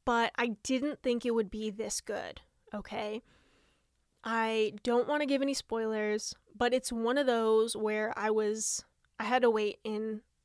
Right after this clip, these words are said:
like, a waiting room for a few hours, and I was watching the show on my phone with headphones because I'm not a freak, <laughs> and I do not bother people with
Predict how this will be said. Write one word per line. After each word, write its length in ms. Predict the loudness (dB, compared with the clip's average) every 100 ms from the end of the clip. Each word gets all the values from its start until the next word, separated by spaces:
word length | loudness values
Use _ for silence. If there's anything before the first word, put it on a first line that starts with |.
| -12
like, 180 | -12 -10 -6
a 80 |
waiting 280 | -4 -2 0
room 340 | 0 2 0 -2
for 400 | -2 0 0 -2
a 60 |
few 220 | -4 -2 2
hours, 520 | 2 2 0 -4 -10 -20 -20 -20 _ _ _
and 800 | -4 -2 0 0 0 -2 -4 -6 -14 -6
I 140 | 0
was 200 | 0 0
watching 380 | -2 -4 -4 -4
the 80 | -4
show 160 | -2
on 120 | -2 -2
my 100 | -4
phone 400 | -4 -4 -4 -2
with 180 | -4
headphones 580 | -4 -10 -10 -8 -6 -6
because 360 | -8 -6 -6 -6 -8
I'm 180 | -6
not 200 | -6 -6
a 20 | -8
freak, 440 | -6 -6 -6 2 4 8 10 10
<laughs> 380 | 6 -8 -10 -4
and 160 | 0 2
I 440 | 2 4 6 4 2
do 260 | -2 0 2
not 300 | 4 2 4
bother 380 | 2 2 2 0
people 600 | -4 -6 -6 -4 -4 -6 -12 -20 _
with 480 | 0 2 2 0 -14